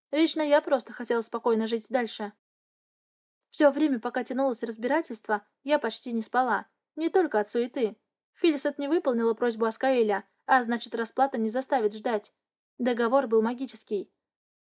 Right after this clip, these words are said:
Лоссе дал Армантону Ханту несколько лет жизни, а леди Даркисе свою часть сделки не исполнила, и наказание могло ударить по Изверу. Он понимал это куда лучше меня, поэтому и подготовился заранее. Рис старался поддерживать,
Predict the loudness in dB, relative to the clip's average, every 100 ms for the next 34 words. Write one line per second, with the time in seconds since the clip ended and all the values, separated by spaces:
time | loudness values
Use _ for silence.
0 | _ _ 0 0 2 0 2 0 0 0
1 | -2 -2 -2 -2 -2 -4 -2 -4 -4 -6
2 | -4 -2 0 -2 -4 -8 -8 -8 -12 _
3 | _ -4 0 4 4 4 2 0 -2 -8
4 | -4 -2 2 2 2 -2 -2 0 0 0
5 | -2 -2 -2 -2 0 2 0 -2 _ _
6 | _ _ 0 2 2 2 2 2 0 0
7 | 2 2 4 0 -2 -4 -2 0 -2 -2
8 | -4 -4 _ _ _ -4 -2 0 -2 -2
9 | 0 0 0 -4 0 0 2 -4 -4 0
10 | 0 0 -4 _ _ 4 4 4 -2 -2
11 | -2 -2 0 2 0 0 -2 -2 0 0
12 | -2 -6 _ _ _ _ _ _ _ _
13 | _ -6 4 4 4 2 2 2 0 -2
14 | 0 -2 -2 -4 -6